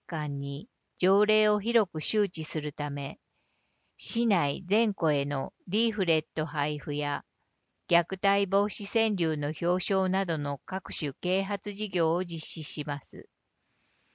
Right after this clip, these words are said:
大井児童館施設改修事業、三百六十万円。施設の長寿命化を図るとともに、乳幼児とその保護者、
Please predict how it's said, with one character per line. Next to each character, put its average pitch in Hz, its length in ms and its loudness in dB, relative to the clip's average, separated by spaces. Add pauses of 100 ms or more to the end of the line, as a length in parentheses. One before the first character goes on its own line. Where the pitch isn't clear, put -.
(1200)
大 208 280 6
井 214 100 0
児 202 200 -8
童 226 240 6
館 160 340 -4
施 - 200 -6
設 170 380 -2
改 170 300 -2
修 185 320 0
事 180 160 -8
業、 139 320 -6 (960)
三 226 340 0
百 165 300 -2
六 143 240 -2
十 180 280 2
万 170 340 0
円。 - 280 -8 (1600)
施 - 180 -6
設 233 340 4
の 156 160 2
長 208 300 4
寿 214 180 0
命 214 240 4
化 202 220 0
を 190 80 -2
図 202 240 -4
る 208 100 0
と 156 160 -8
と 143 140 -6
も 139 160 -4
に、 143 300 -4 (760)
乳 214 280 6
幼 233 220 6
児 165 160 -8
と 156 220 -2
そ - 180 -2
の 196 140 4
保 185 160 -2
護 196 160 -2
者、 139 320 -4